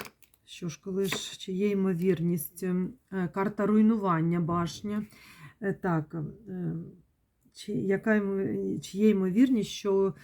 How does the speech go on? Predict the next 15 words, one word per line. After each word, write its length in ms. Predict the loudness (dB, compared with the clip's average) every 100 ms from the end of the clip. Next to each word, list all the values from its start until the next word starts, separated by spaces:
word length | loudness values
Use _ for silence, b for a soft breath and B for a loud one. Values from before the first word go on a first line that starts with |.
| B B B B B _
м, 600 | -4 -2 0 0 -2 -4 -8 -14
Солидар 520 | -6 -2 2 4 2
повернеться 500 | 0 0 2 0 -2
під 160 | -8 -6
український 520 | -2 -2 -2 -6 -10
прапор? 520 | -4 -2 -2 -4 -6 -6 -10 _
Так, 440 | -4 -4 -4 _ -20 -20 _ -6
емоції 480 | 0 4 4 4 -2
переповнюють. 880 | 0 0 0 0 0 2 2 0 0
Руйнування. 1000 | 2 4 4 2 2 4 4 2 2 0 -4 _
Щас 380 | -14 -8 -6 -6
я 60 | -6
подивлюся. 720 | -4 -4 -2 -2 -4 -6 -8 b b b b
Смерть, 720 | -6 4 6 6 4 -2 -6 -8 0
зміни 720 | 6 8 8 4 2 2